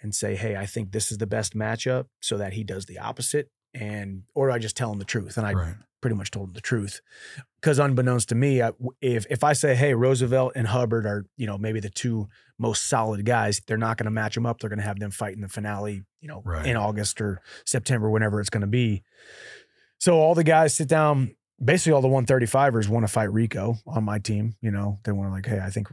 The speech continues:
Speaker 1: 'cause I think Rico was the best draw. All my guys were
Speaker 2: Right.
Speaker 1: tough, and Rico is tough, but not as tough as my dudes.
Speaker 2: Right.
Speaker 1: So we sit down, and I remember this. I was like, "Man, did I screw this up?" Trying to be true to myself.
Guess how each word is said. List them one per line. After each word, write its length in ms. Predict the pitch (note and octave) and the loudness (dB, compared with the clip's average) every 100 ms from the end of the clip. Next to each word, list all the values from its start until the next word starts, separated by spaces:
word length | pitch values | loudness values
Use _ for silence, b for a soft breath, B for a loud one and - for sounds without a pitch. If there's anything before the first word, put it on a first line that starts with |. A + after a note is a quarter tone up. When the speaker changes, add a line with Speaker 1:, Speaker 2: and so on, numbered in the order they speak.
| - | -4
Speaker 1:
'cause 160 | A2+ | -2
I 80 | G#2 | 0
think 180 | A2+ G2 | -2 -4
Rico 260 | G2+ G2 | -4 -4
was 200 | G2 G#2 | -2 -2
the 40 | G2 | -4
best 240 | F#2+ G2+ | -6 -6
draw. 280 | - G#2 F2+ | -4 -4 -4
All 160 | G2+ G#2 | -6 -4
my 160 | G2+ | -2
guys 160 | G#2 G#2+ | -4 -4
were 60 | F2+ | -4
Speaker 2:
Right. 60 | |
Speaker 1:
tough, 260 | - G2+ G2+ | -2 -2 -4
and 160 | G2 G2 | -6 -4
Rico 420 | G#2 G2+ G2 F#2+ - | -2 -2 -4 -6 -4
is 140 | C#3 | -2
tough, 300 | - A2+ G#2 | 0 -2 -2
but 160 | - G2+ _ _ _ _ _ - | -6 -12 _ _ _ _ _ -4
not 120 | A2 | -4
as 80 | G#2 | 0
tough 180 | A2 | -2
as 80 | G2+ | -2
my 140 | G2+ G2 | -4 -4
dudes. 340 | F#2+ G2 - G2 | -6 -8 -8 -6
Speaker 2:
Right. 240 | F2+ E2 F2 B B | -6 -6 -10 B B
Speaker 1:
So 100 | - | 2
we 140 | C3 | 4
sit 260 | C3+ - B2+ | 4 2 4
down, 420 | C3+ B2 B2 G#2+ - _ _ _ _ _ - | 4 4 2 0 -4 _ _ _ _ _ 0
and 140 | B2 | 2
I 60 | A#2+ | 4
remember 420 | B2 B2+ A#2 A#2 | 4 4 4 4
this. 300 | A#2+ A2 G#2 | 2 0 0
I 20 | |
was 80 | G2 | -2
like, 80 | F2 | -4
"Man, 220 | G2 G2+ | -4 -2
did 100 | G#2 | 2
I 60 | A#2+ | 0
screw 260 | - A#2 | 0 0
this 220 | G2+ - | 0 2
up?" 200 | G#2 G#2 _ _ - | 0 0 _ _ -6
Trying 180 | - G#2 | 0 0
to 40 | |
be 140 | G2 - | 0 -2
true 140 | - | 0
to 60 | A#2 | 2
myself. 680 | G#2+ G2 A2 G#2 G2+ - | 2 2 2 2 0 -2